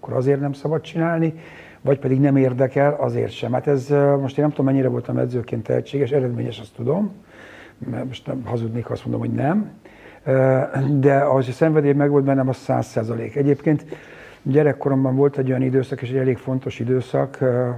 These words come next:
három éves koromtól olyan kb. tíz éves koromig, amikor csak ketten voltunk az apámmal, mert ő már elvált, de még nem nősült meg. És az nagyon megmaradt bennem, hogy csak jól lehet valamit csinálni.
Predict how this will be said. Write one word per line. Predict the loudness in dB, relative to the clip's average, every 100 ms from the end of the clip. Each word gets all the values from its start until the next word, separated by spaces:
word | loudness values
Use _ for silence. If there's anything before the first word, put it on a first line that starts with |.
| -8
három | -6 -2 0
éves | 0 -2 -4
koromtól | -4 -4 -4 -4
olyan | -4 -4 -10 -18 -10
kb. | -4 -2 -2
tíz | -2 -4 -2
éves | -4 -4
koromig, | -4 -2 0 0
amikor | -2 -4 -8
csak | -8 -6
ketten | -4 -4 -6
voltunk | -6 -6 -8 -10
az | -10
apámmal, | -10 -8 -6 -6 -8 -14 -20 -20 -20 -10
mert | -2
ő | 0 2
már | 2 2 4
elvált, | 4 4 4 2 2
de | 0
még | 0 0 -2
nem | -6
nősült | -6 -8 -10 -12 -16 -10
meg. | -6 -4 -6 -10 -18 -20 -20 -20 -20 -12
És | -10 -4
az | 0 2
nagyon | 2 2
megmaradt | 0 0 0 -2 0
bennem, | 0 0 0 -2
hogy | -2 -4 -8 -16 -18 -20 -8
csak | -6 -4
jól | -2 -2
lehet | -2 -4
valamit | -4 -6 -6 -8
csinálni. | -6 -2 0 0 -2 -6